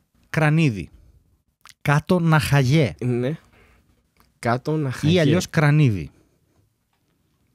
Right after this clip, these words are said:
Speaker 2: Κρανί-, Κρανίδη το
Speaker 1: Ναι.
Speaker 2: ξέρουμε, ναι.
Speaker 1: Ε, είχαμε, ε, υπήρων-, υπηρωτών επίκων και κριτικών επίκων. Έτσι.
Speaker 2: Ναι.
Speaker 1: Ωραία. Είχαμε την Κινουρία.
Speaker 2: Και κυπριακών επίκων.
Speaker 1: Κυπριακών
Speaker 2: Και κυπριακών
Speaker 1: δεν
Speaker 2: επίκων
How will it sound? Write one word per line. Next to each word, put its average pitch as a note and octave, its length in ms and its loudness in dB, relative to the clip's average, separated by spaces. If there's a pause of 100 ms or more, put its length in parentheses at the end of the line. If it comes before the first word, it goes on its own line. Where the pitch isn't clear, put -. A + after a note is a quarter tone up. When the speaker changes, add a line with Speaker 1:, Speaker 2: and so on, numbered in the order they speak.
(240)
Speaker 2:
Κρανί-, C#3 460 2 (160)
Κρανίδη D3 460 0
το D#3+ 100 -2
Speaker 1:
Ναι. D3+ 60 0
Speaker 2:
ξέρουμε, G#2+ 360 -2
ναι. G#2 240 -4 (760)
Speaker 1:
Ε, A#2 1080 -4
είχαμε, D3 600 -2 (300)
ε, G2 800 -6 (300)
υπήρων-, C#3 800 0
υπηρωτών C#3+ 680 0
επίκων C3 500 -2
και - 120 -4
κριτικών C3 520 0
επίκων. B2+ 540 -2 (800)
Έτσι. G#2+ 340 -8 (880)
Speaker 2:
Ναι. A2 160 -4
Speaker 1:
Ωραία. A2+ 380 -2
Είχαμε D#3 500 -4
την B2+ 180 -8
Κινουρία. B2 460 4
Speaker 2:
Και A#2 60 4
κυπριακών D3 520 4
επίκων. C3+ 300 2
Speaker 1:
Κυπριακών C#3+ 360 2
Speaker 2:
Και C#3 100 0
κυπριακών A#2+ 460 0
Speaker 1:
δεν D#3 140 2
Speaker 2:
επίκων F3 200 2